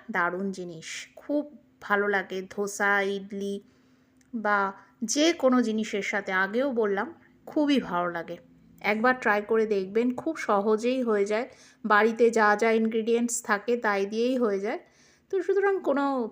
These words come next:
চিন্তাই নেই। এবারে আমি একটু ধোসা করাটা দেখিয়ে নিচ্ছি। দেখুন কি সুন্দর আমার ধোসা হয়ে যাচ্ছে।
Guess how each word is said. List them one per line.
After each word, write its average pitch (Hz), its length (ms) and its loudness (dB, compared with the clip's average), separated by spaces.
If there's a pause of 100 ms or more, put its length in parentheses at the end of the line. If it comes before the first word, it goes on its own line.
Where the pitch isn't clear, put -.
(120)
চিন্তাই 220 420 0 (100)
নেই। 160 120 -16 (1300)
এবারে 294 340 2
আমি 302 140 0 (260)
একটু 254 220 -6 (220)
ধোসা 233 260 0 (100)
করাটা 202 320 2 (100)
দেখিয়ে 202 360 -4
নিচ্ছি। 202 340 -8 (1900)
দেখুন 220 360 -4 (880)
কি 254 80 -2 (100)
সুন্দর 233 300 -2 (120)
আমার 202 220 -4 (540)
ধোসা 208 380 -4 (100)
হয়ে 185 220 -4
যাচ্ছে। 190 340 -8